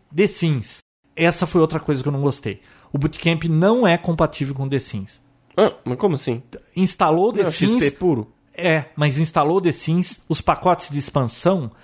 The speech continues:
Speaker 1: alguns deles não funcionavam, não aparecia as flores no jardim, ficava tudo preto, não tava dando certo o negócio. Então elas ficaram enchendo o saco, queriam o Windows, queriam o Windows.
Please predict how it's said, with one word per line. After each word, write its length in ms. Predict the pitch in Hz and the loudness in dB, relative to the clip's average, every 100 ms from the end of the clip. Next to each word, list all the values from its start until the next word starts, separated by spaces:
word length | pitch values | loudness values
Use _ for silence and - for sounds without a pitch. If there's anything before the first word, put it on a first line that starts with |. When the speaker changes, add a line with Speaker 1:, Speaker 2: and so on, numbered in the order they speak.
| - | -4
Speaker 1:
alguns 440 | 165 165 190 180 | -2 0 0 0
deles 280 | 127 180 160 | 2 0 0
não 100 | 165 | -2
funcionavam, 800 | 165 156 156 123 135 147 127 113 _ | -2 -2 0 0 2 0 0 -6 _
não 80 | 175 | 0
aparecia 440 | 156 175 147 139 180 | 2 4 2 2 0
as 100 | - | 0
flores 340 | 151 160 151 | 0 2 2
no 140 | 151 | 0
jardim, 380 | 143 160 120 131 | 2 0 0 -2
ficava 240 | 151 151 147 | -2 0 2
tudo 220 | 175 156 | 2 0
preto, 640 | - 120 131 165 165 143 | -4 -2 2 2 2 0
não 200 | 156 208 | 0 -2
tava 340 | 208 202 202 | 0 2 2
dando 220 | 175 175 180 | 0 0 -2
certo 400 | - 123 120 - | -2 -2 -2 -4
o 40 | |
negócio. 460 | 117 113 107 - - - | -10 -10 -12 -14 -18 -6
Então 120 | 143 | 2
elas 180 | 156 - | 2 2
ficaram 220 | - 156 | 2 2
enchendo 300 | 139 - 151 | 2 0 -2
o 20 | |
saco, 480 | - - 139 135 151 | -2 2 2 0 -8
queriam 360 | 139 143 143 139 | -4 2 2 2
o 40 | |
Windows, 300 | 127 143 135 | 0 -4 -4
queriam 320 | 135 127 147 | -2 0 0
o 20 | |
Windows. 360 | 120 135 143 110 | 0 -2 -2 -4